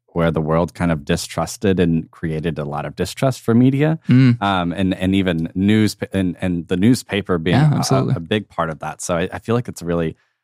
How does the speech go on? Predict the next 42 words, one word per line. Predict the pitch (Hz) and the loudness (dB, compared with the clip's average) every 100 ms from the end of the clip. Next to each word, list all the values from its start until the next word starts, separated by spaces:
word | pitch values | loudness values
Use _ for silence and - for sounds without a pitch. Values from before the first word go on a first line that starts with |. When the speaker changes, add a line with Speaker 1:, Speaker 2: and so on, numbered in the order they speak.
| _ - | _ -6
Speaker 1:
I'm | |
sure | 95 - 110 | -6 -4 -4
you | 117 90 | -2 -2
had | 82 82 82 | -2 -4 -4
an | 80 - | -6 -8
interesting | 82 - - 78 | -12 -12 -20 -18
perspective | - 80 - 85 73 73 | -16 -18 -14 -16 -14 -14
on | 76 | -14
kind | - 78 | -14 -14
of | 76 | -14
how | - 85 85 | -8 -4 -4
that | 80 73 | -4 -8
happened, | - 104 - 107 | -6 -4 0 0
how | 92 87 | 0 -2
that | 82 | -4
affected, | - - 82 - 80 76 _ _ _ _ | -6 -8 -8 -4 -4 -6 _ _ _ _
you | 92 | -2
know, | 78 78 - - | 0 -2 -8 -2
maybe | 95 90 80 | 0 0 -2
the | 82 | -4
layoffs | 101 147 135 117 107 92 | 0 2 2 0 -2 -6
and | 87 | -6
kind | 82 85 | -6 -8
of | 80 | -6
the | 85 82 | -4 -2
industry | 87 85 - | -2 -2 -4
declining | 80 - 87 90 87 | -6 -4 0 2 2
as | 78 | 0
a | 82 | -4
whole. | 85 80 | -4 -4
But, | 76 - - | -4 -8 -6
um, | 90 80 76 73 - _ _ | -4 -4 -6 -10 -14 _ _
just | - - - _ _ - | -18 -18 -18 _ _ -8
it, | 92 - | -6 -6
it's | 98 - | -8 -6
so | - 104 | -2 -2
interesting | 95 98 101 95 90 | 0 -2 -2 -2 -2
to | 95 | -4
kind | - 87 | -6 -6
of | 80 | -4
think | 98 87 | -4 -2
about | 87 85 82 | 0 0 -2